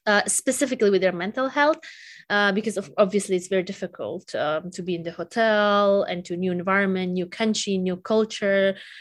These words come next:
everything new, especially leaving the homeland, um, everything behind. Even some left their families behind. Um, so what are some of the, uh, work that your organizations have been doing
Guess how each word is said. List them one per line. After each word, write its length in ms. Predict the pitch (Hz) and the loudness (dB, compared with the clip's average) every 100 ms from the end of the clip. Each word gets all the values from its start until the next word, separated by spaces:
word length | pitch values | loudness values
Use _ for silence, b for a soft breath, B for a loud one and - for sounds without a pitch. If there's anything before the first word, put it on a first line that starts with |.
| B | B
everything 460 | 208 214 220 208 202 | 0 0 0 0 2
new, 300 | 202 196 196 | 2 2 0
especially 540 | 196 202 202 190 185 | -4 -8 -4 0 0
leaving 480 | 185 190 190 190 180 B B B - | 0 0 -2 -2 -6 B B B -16
the 80 | |
homeland, 800 | 190 196 185 180 170 165 170 175 - | -2 0 0 0 -2 -4 -6 -12 -10
um, 340 | - 165 165 165 | -6 -4 -6 -6
everything 360 | 190 175 175 175 | -4 -4 -6 -8
behind. 500 | 180 - 175 160 175 | -6 -4 -4 -4 -8
Even 220 | - 196 196 | -4 -2 -2
some 360 | - 220 208 | 0 0 2
left 220 | 196 190 | 2 0
their 120 | 170 175 | -4 -6
families 440 | 190 170 175 185 | -4 -4 -6 -6
behind. 420 | 180 180 165 185 B B B B | -8 -6 -8 -8 B B B B
Um, 360 | 202 208 220 220 - | 2 4 4 0 -6
so 480 | - 214 208 202 - | 0 4 4 4 0
what 240 | 220 233 | -2 2
are 120 | 214 208 | 2 0
some 280 | - 185 | -6 -8
of 160 | 185 185 | -8 -8
the, 420 | 170 170 170 147 - _ _ _ _ _ - | -6 -6 -6 -10 -14 _ _ _ _ _ -8
uh, 220 | 170 156 | -6 -2
work 460 | 185 196 170 - - _ | 4 4 4 -2 -20 _
that 240 | 175 175 185 | -10 -4 -2
your 80 | |
organizations 600 | 175 180 175 175 170 175 - | -2 -4 -6 -6 -8 -10 -10
have 180 | 175 | -10
been 120 | 170 175 | -10 -8
doing 380 | 165 156 170 | -8 -8 -10